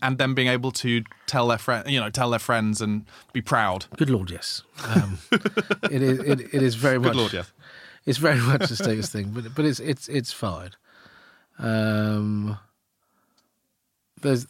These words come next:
Speaker 2: I mean, there is a coda to this. You're asking me about fame.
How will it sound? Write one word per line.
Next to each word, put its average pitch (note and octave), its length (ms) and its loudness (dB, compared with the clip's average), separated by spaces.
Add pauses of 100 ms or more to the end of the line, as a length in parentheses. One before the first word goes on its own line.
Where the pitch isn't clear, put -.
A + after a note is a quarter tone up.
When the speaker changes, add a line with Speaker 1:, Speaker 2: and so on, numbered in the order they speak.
Speaker 2:
I D3 80 2
mean, C#3+ 180 4
there D#3 180 2
is C#3+ 120 2
a C3 60 2
coda F#2 580 0 (160)
to - 120 -12
this. - 380 -12 (640)
You're C#3 220 4
asking A#2+ 280 -2
me A2 60 0
about G2 240 -2
fame. G#2+ 560 -2